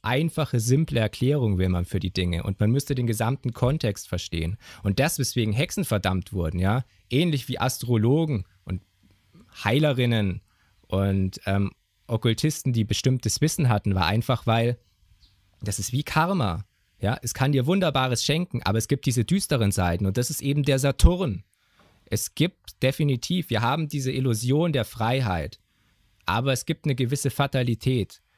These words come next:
und es gibt Menschen, die haben eben Zugang dazu, dazu ein bisschen diese Fatalität genauer zu erspüren wie andere. Eben Hagatsuzas, die weisen Frauen zum Beispiel.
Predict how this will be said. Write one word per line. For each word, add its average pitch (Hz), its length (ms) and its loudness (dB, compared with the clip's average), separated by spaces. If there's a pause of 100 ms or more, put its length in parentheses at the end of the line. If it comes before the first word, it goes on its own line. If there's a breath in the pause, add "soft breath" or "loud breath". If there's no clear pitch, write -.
(300)
und 104 160 2
es - 120 -4
gibt - 220 -2
Menschen, 123 460 2
die 127 120 2
haben 123 280 2
eben 123 360 -2
Zugang 117 560 0
dazu, 85 600 -2 (480 soft breath)
dazu 117 320 -2
ein 127 80 2
bisschen 147 300 -2
diese 123 180 -2
Fatalität 139 840 -2 (140)
genauer 127 440 2
zu 127 220 -2
erspüren 120 640 0
wie 90 100 -2
andere. 85 540 -6 (260 soft breath)
Eben 107 280 -2
Hagatsuzas, 117 760 0
die 104 140 -4
weisen 101 320 0
Frauen 113 400 0
zum 90 200 -4
Beispiel. 80 600 -4